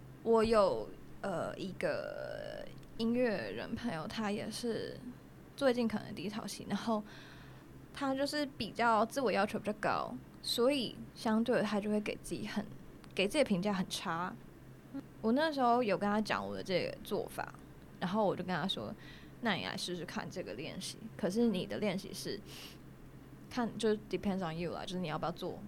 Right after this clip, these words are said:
没，没关系。但那个时候这个练-，快乐练习对我来说是蛮重要的，就是给我帮助。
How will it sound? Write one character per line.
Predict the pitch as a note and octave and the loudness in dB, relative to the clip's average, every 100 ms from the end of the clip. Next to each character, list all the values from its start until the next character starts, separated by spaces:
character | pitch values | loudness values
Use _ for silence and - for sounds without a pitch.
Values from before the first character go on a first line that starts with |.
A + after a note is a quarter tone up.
| - | -10
没， | E3+ - F3+ | -10 -4 -4
没 | |
关 | F3 E3+ | 0 -2
系。 | F3 D#3+ | -2 -4
但 | F#3+ F#3+ G3+ | 0 0 4
那 | B3 | 4
个 | A3+ | 4
时 | F#3 F3 | 4 2
候 | F#3 | 2
这 | G#3 | 4
个 | G#3+ | 2
练-， | F3+ G3+ | 2 0
快 | - C4 G#3 | 2 4 6
乐 | G3+ | 6
练 | G3+ F#3 | 4 2
习 | - | -2
对 | C3+ | -2
我 | F3 | -2
来 | E3+ | -4
说 | F#3+ F#3 | -4 -4
是 | |
蛮 | E3 F2+ | -4 -6
重 | E3+ A2 | -8 -6
要 | A#2 - | -8 -8
的， | - - - - | -10 -14 -14 -4
就 | F3 | 0
是 | F3 | 0
给 | - E3 | 0 -2
我 | - | -2
帮 | F2 - | -6 -8
助。 | - | -10